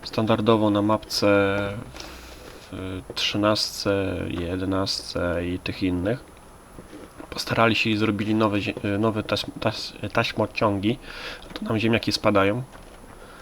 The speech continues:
Tutaj tak samo mamy, ale nie wiem, dlaczego nie dali taśmociągu do wiórów. No dobra, jak chcieli, tak zrobili. Tutaj mamy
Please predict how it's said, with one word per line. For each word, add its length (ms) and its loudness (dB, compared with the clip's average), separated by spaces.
Tutaj 100 -2
tak 160 -4
samo 200 -2
mamy, 260 0
ale 300 4
nie 120 4
wiem, 100 6
dlaczego 320 6
nie 120 6
dali 220 6
taśmociągu 640 0
do 400 2
wiórów. 340 -2
No 100 -4
dobra, 300 2
jak 140 -2
chcieli, 500 -2
tak 200 -4
zrobili. 400 0
Tutaj 240 2
mamy 560 4